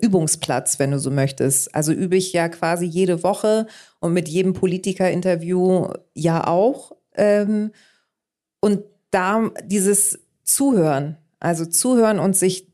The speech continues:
trauen, auch mal den eigentlichen Fahrplan, den man mal aufgeschrieben hat, auch mal zur Seite zu legen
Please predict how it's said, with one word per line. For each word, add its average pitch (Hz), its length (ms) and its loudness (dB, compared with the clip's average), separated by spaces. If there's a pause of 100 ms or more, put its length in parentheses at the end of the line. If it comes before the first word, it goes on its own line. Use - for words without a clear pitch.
(140)
trauen, 202 440 0
auch 185 260 -2
mal 180 260 2
den 165 180 -2
eigentlichen 185 520 -2
Fahrplan, 185 500 -2
den 160 140 4
man 160 120 2
mal 139 120 -2
aufgeschrieben 165 720 2
hat, 175 220 0
auch - 260 -2
mal 165 240 0
zur 165 160 -2
Seite 190 300 0
zu - 160 -6
legen 170 460 2